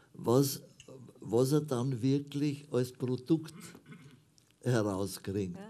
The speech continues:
Speaker 1: Das war eigentlich immer meine Idee von, von Lehrtätigkeit.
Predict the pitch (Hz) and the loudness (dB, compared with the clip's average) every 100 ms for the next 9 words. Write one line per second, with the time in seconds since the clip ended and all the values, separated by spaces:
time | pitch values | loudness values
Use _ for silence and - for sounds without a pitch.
0 | - - - - 135 135 135 - 110 143 | -18 -20 -18 0 0 2 -2 -2 -2 0
1 | 151 156 151 - 147 156 135 135 131 135 | 0 -2 -6 -4 -4 -2 -2 -2 -2 0
2 | 139 135 - 127 147 143 127 127 - - | 0 -2 -2 0 0 -2 -6 -6 -8 -16
3 | - 117 113 120 127 113 101 71 - 85 | -8 -6 -2 -2 -2 -4 -6 -8 -10 -12
4 | - 73 60 | -10 -10 -12